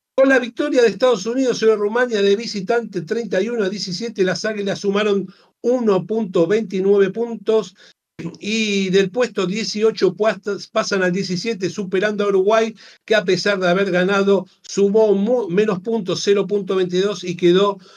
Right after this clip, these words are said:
decimoctavo, cuando la semana pasada estaba decimoséptimo. Rumania perdió, restó uno punto veintinueve,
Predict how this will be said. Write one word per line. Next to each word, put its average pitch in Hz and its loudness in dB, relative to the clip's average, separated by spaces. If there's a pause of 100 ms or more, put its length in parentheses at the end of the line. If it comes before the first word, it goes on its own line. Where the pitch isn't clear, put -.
(140)
decimoctavo, 185 0
cuando 160 0
la 143 -4
semana 165 -2
pasada 170 -2
estaba 160 -2
decimoséptimo. 135 -4 (400)
Rumania 214 4
perdió, 233 4 (240)
restó 160 0
uno 190 2
punto 190 0
veintinueve, 190 2